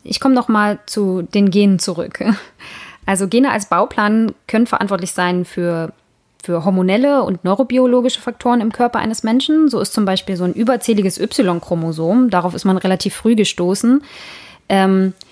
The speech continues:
was auch aggressiv machen soll. Ähm, auch dazu gab's eben Studien. Das ist aber zu selten, als dass man damit irgendwie alle Gewaltverbrechen erklären könnte.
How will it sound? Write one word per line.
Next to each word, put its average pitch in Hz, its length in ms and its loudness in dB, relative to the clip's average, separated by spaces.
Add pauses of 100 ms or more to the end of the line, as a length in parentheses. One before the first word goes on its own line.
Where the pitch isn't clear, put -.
(440)
was 190 440 -4
auch 170 320 -2
aggressiv - 680 -2
machen 180 340 0
soll. 180 460 2 (220)
Ähm, 180 520 2 (160)
auch 185 120 -4
dazu 180 520 -2 (140)
gab's - 260 -2
eben 185 240 -2
Studien. 226 600 2 (260)
Das 208 160 -4
ist 202 100 -2
aber 180 380 0
zu - 160 -2
selten, 202 500 2
als 180 160 -6
dass 190 160 -4
man 180 160 0
damit 180 300 0
irgendwie 175 240 -2
alle 180 160 -2
Gewaltverbrechen 175 600 -4
erklären 175 440 -2
könnte. 175 500 -2